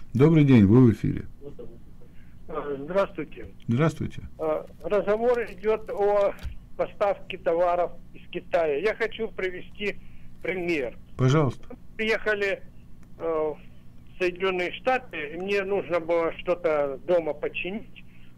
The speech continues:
Speaker 2: У меня был отель, и мне нужны были сверла.
Speaker 1: Мгм.
Speaker 2: Я пошел в магазин и купил набор сверл. Было написано «Made in China».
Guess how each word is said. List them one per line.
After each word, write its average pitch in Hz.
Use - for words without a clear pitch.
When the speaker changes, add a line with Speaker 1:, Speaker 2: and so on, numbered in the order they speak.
Speaker 2:
У 165
меня 175
был 165
отель, 226
и -
мне 233
нужны 214
были 185
сверла. 147
Speaker 1:
Мгм. 139
Speaker 2:
Я 254
пошел 262
в 254
магазин 208
и 262
купил 226
набор 208
сверл. 180
Было 220
написано 208
«Made 208
in 226
China». 214